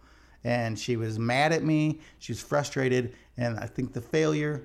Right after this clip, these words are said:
got to her. It just, there was no going back from there. Now,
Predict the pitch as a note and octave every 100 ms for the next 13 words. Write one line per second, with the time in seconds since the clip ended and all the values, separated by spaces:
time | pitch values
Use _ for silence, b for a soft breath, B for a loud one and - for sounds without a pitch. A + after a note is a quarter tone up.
0 | - - - - - E2 C#2+ - B2 C3+
1 | A2 - b b b A#2 B2+ D3+ E3 F3+
2 | F3+ G#3 G#3 - F#2 E2+ - - - -
3 | - - - - - _ _ - F#3